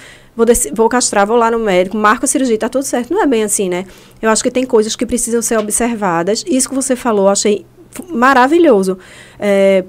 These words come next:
porque é muito difícil as pessoas abordarem isso. Eu nunca vi ninguém abordando isso. Até a rotina do tutor. Começou a rotina, "Ah, não, eu passo,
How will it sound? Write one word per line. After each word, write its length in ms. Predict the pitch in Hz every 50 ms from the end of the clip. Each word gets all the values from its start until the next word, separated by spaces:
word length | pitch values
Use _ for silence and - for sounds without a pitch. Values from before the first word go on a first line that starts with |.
| -
porque 200 | - 226 - - 254
é 40 |
muito 180 | 254 254 269 285
difícil 340 | 359 359 370 311 247 - 247
as 80 | -
pessoas 280 | - 247 233 - 226 214
abordarem 680 | 226 208 214 247 262 302 247 220 196 190 196 196 185 170
isso. 160 | 170 - -
Eu 80 | - -
nunca 240 | 220 233 262 320 311
vi 80 | 277 247
ninguém 200 | 226 220 214 214
abordando 540 | 208 214 220 262 254 196 196 190 190 185
isso. 260 | 185 180 180 - 214 196 - - - - - - -
Até 220 | 277 285 - 339 349
a 40 |
rotina 460 | 330 330 415 440 - - 285 254 247 240
do 100 | 247 247
tutor. 280 | - - - - 220 233
Começou 360 | - 381 403 403 381 359 339
a 20 |
rotina, 420 | 330 349 339 339 277 226 220 226 247
"Ah, 40 |
não, 120 | 254 247 220
eu 60 | 214
passo, 500 | - 208 208 208 - 226 208 208 202 -